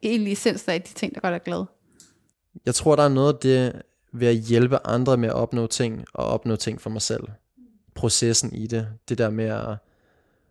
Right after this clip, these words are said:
Speaker 2: at arbejde for noget, og så overkomme det, eller gennemføre det. Det er bare en proces, som, jeg tror, det er noget af det, der giver mig allermest sådan fulfillment.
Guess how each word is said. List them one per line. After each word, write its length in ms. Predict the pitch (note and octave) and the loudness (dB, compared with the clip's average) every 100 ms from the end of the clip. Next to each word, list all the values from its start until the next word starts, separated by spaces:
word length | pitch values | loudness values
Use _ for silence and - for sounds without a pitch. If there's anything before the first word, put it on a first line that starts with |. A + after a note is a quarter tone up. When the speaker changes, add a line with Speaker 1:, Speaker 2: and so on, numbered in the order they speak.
| _ _ | _ _
Speaker 2:
at 80 | G#2+ | -4
arbejde 460 | G2+ A2 A#2+ C3 A2+ | 2 4 6 4 2
for 160 | - A2+ | -2 -2
noget, 580 | G#2+ G#2+ A2+ B2 B2 A2+ A2+ _ _ _ - | 0 0 0 0 -2 -6 -14 _ _ _ -6
og 200 | G#2+ G#2 | -4 -2
så 420 | - A#2+ - - - _ | -2 -2 -4 -6 -14 _
overkomme 600 | - A2 A2 - A#2+ B2 | -4 -2 0 -2 -2 -2
det, 220 | A2+ A2+ A#2 | -4 -4 -4
eller 360 | A#2 A2+ A2 - _ _ _ | -6 -6 -8 -12 _ _ _
gennemføre 540 | A#2 A2 A2+ - E2 - | 0 0 0 -4 -6 -6
det. 200 | A#2 G2 - _ _ _ - | -6 -8 -12 _ _ _ -2
Det 80 | |
er 40 | A#2+ | 0
bare 180 | A#2 A#2+ | 2 2
en 80 | |
proces, 540 | A#2+ - A#2 - A#2+ A2+ | 0 -2 0 0 0 0
som, 640 | - A2+ A#2 - - - - _ _ _ _ _ _ | -2 -4 -6 -8 -10 -14 -16 _ _ _ _ _ _
jeg 60 | C3 | -6
tror, 160 | - | -2
det 60 | B2 | 0
er 60 | B2 | 4
noget 140 | B2 | 2
af 40 | |
det, 100 | A2+ | 4
der 80 | A#2 | 2
giver 160 | A2+ A2+ | 2 0
mig 140 | A2 | 0
allermest 520 | A#2+ A#2+ A#2 A2 A2 | 0 -2 -2 -4 -4
sådan 220 | - A2+ G#2+ | -6 -6 -6
fulfillment. 720 | - A2 A#2+ A2 G#2+ G2 - | -4 -2 0 2 2 -2 -6